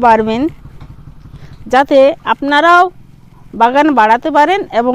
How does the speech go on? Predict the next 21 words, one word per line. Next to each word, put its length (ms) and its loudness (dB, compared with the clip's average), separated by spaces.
আপনাদের 440 -4
গোলাপ 240 0
গাছে 260 -4
অনেক 160 -6
পরিমাণে 420 -6
ফুল 180 -10
আনতে 300 -14
পারেন। 240 -18
তো 80 2
আমি 200 0
এখানে 360 0
অনেক 260 -4
কিছু 220 -2
মিশ্রণ 360 0
করেছি 320 0
বলে 220 2
আমি 140 -4
একটুকুও 380 -2
জল 160 2
নষ্ট 220 -6
করব 220 -2